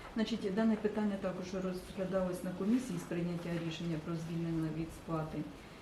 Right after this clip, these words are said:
Членами комісії було одноголосно визначено, со-, що в зв'язку з, е, складним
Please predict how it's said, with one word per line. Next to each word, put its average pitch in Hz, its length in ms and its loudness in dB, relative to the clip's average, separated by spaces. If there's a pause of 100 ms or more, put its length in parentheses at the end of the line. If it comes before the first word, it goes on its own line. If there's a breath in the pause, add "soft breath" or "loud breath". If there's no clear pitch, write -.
(160 loud breath)
Членами 202 480 2
комісії 202 420 2 (100)
було 175 220 -4
одноголосно 180 560 -2 (100)
визначено, 170 480 -2 (160)
со-, 185 120 -2 (260)
що 196 100 -6
в 180 140 -4
зв'язку 196 300 -2 (200)
з, 185 40 -2
е, 175 320 2 (100)
складним 214 480 12